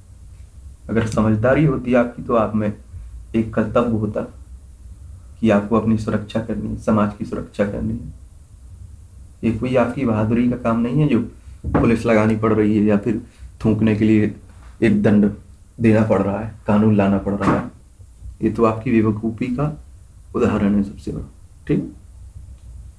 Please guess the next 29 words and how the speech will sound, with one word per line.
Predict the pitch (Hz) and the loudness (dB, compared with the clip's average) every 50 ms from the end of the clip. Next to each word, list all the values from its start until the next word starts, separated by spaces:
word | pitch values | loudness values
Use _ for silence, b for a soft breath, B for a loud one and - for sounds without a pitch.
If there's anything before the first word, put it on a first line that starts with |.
| - - - - - - - - - - - - | -20 -20 -20 -20 -20 -20 -20 -20 -10 -4 0 2
और | 110 113 | 4 6
एक | 123 139 165 185 - - 127 | 6 6 6 6 4 4 2
और | 117 113 110 | 2 4 4
हमारे | 107 107 107 104 104 101 | 2 2 2 2 2 2
देश | 107 101 101 - | 2 0 0 0
में | 113 113 | -2 -2
सबसे | - 117 - - - 127 | -2 -4 -4 -4 -4 -2
बड़ी | 120 110 101 | 0 0 0
problem | 101 101 98 104 101 - - | 0 -2 -4 -6 -8 -8 -12
है | - - - - - - - - - - - - - - - - | -16 -18 -20 -20 -20 -20 -20 -20 -20 -20 -20 -20 -20 -20 -12 -8
कि | 131 127 | -8 -6
नब्बे | 120 117 123 120 123 120 139 160 - | -4 -2 -2 -2 0 2 2 2 4
से | - 196 | 2 2
पंचानवे | - 156 151 139 147 143 156 160 160 | 2 2 2 4 2 2 2 2 0
परसेंट | 156 156 147 147 - 147 147 147 147 | 2 0 0 2 2 0 0 0 -2
लोग, | 139 139 143 147 143 - - - - - - - - - - - - - - - - - - - - - - - - - - - - - - - - - - - - - - | 0 2 2 2 2 0 -6 -18 -20 -20 -20 -20 -20 -20 -20 -18 -18 -20 -20 -20 -20 -20 -20 -20 -20 -20 -20 -20 -20 -20 -20 -20 -20 -20 -20 -20 -20 -20 -20 -20 -20 -8 -2
लोगों | 123 131 135 160 160 160 | 0 2 2 4 4 4
को | 165 | 4
एक | 160 151 156 - | 4 2 2 2
गलत | 113 110 139 143 143 - - | 2 2 2 2 0 -2 -2
फहमी | 117 110 107 104 | 0 2 2 2
रहती | 104 101 95 - - - | 2 0 0 -4 -8 -14
है | - - - - - - - - - - - - - - - - - | -14 -14 -16 -20 -20 -20 -20 -20 -20 -20 -20 -20 -20 -20 -20 -10 -4
कि | - 113 | 0 2
उनके | 113 113 113 110 135 135 | 2 2 2 0 -2 -4
सिवाय | 139 - 120 123 123 127 | -4 -2 -2 -2 -2 -2
इस | 120 - - | -4 -4 -2
दुनिया | 113 110 110 107 110 110 | 0 2 2 4 2 2
में | 110 113 | 0 -2